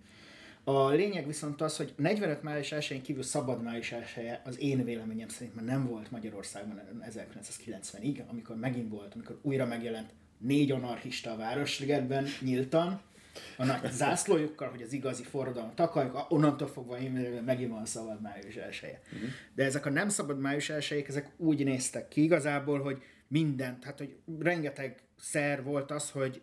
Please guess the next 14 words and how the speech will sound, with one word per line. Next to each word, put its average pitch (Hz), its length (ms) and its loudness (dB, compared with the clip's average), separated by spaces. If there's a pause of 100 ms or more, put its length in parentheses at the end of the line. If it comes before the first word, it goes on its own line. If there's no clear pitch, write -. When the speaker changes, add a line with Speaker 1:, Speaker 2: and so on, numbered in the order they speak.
Speaker 1:
ö, 131 240 2 (440)
illetlen 135 520 4
vagy 131 180 -2
éppen 160 340 2
a 131 100 -2
párt, 139 420 0 (280)
ö, 139 280 6
legfőbb 135 360 2
vezetések 131 440 -2
nem 147 160 6
megfelelő 135 600 2
jelszavakkal 113 760 -4
vonultak 110 580 -6
ki. 113 280 -6